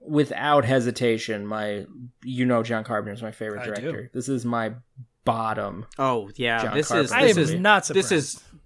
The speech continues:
Speaker 3: this is
Speaker 1: It's not even in the
Speaker 3: trash.
Speaker 1: same
Speaker 3: No,
Speaker 2: I mean,
Speaker 3: it's not even in
Speaker 1: universe.
Speaker 3: the same ballpark.
Speaker 2: What else would it even compete with for the bottom? Like,
Speaker 1: Escape from L A, it's
Speaker 2: Uh,
Speaker 1: fun, but it's also bad.
Speaker 3: Yeah,
Speaker 1: Like,
Speaker 3: agreed.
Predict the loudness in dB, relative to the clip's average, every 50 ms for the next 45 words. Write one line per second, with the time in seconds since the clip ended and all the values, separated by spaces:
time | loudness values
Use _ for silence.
0 | _ -4 -4 -2 -2 -2 -2 -4 -4 -6 0 4 4 6 6 8 8 8 8 10
1 | 8 8 8 8 8 8 6 6 4 4 4 6 6 4 2 0 -2 -6 -6 -4
2 | 0 2 4 6 8 8 10 10 10 10 10 8 8 6 6 6 6 6 4 4
3 | 2 0 0 -2 -2 0 0 0 0 -2 -4 -8 _ _ -2 0 0 0 0 -4
4 | -6 -8 -6 -4 0 4 6 8 8 8 6 6 2 0 0 2 2 2 2 2
5 | 0 -2 -2 -4 -6 -6 -6 -6 -8 -6 -6 -6 -6 -6 -8 -10 -10 -8 -8 -8
6 | -8 -8 -10 -12 -12 -12 -14 -16 -16 -16 -16 -16 -16 -16 -16 -16 -16 -16 -16 -18
7 | -20 -20 -20 -20 -20 -20 -10 -4 -2 -2 0 0 0 0 0 0 2 2 2 4
8 | 4 6 6 8 8 8 8 8 6 4 4 2 0 0 -2 -4 -2 0 4 4
9 | 6 6 6 6 4 4 4 4 4 2 2 2 2 2 2 2 2 0 -2 -2
10 | -2 -2 0 0 2 2 2 2 2 2 2 2 0 0 -2 -2 -4 -4 -4 -4
11 | -4 -4 -4 -6 -6